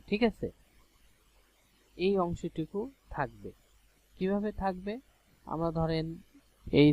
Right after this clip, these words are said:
যে ইম্পোর্ট করতেছি, দেখেন ইম্পোর্টে সাপোজ প্রেস করলাম, করার পরে এই যে ডেস্কটপের উপরে আমি একটি ফাইল রেখে দিয়েছি, ঠিক আছে? সরি,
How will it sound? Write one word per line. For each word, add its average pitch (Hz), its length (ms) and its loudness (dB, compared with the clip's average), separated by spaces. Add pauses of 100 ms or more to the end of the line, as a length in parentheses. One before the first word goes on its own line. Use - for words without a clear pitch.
যে 143 100 10 (300)
ইম্পোর্ট 160 360 12 (380)
করতেছি, 135 440 4 (120)
দেখেন 113 280 -4 (800)
ইম্পোর্টে 147 380 2 (180)
সাপোজ 139 280 2 (1400)
প্রেস 135 220 4 (120)
করলাম, 123 300 4 (420)
করার 127 180 8 (100)
পরে 127 180 8 (580)
এই - 200 -8
যে 120 100 0 (440)
ডেস্কটপের 170 600 10 (100)
উপরে 147 320 10 (180)
আমি 135 160 -2 (100)
একটি - 280 -4 (840)
ফাইল 131 220 0 (100)
রেখে 131 280 -4
দিয়েছি, 123 360 4 (720)
ঠিক 170 200 -2
আছে? 120 180 -2 (2250)
সরি, 120 280 4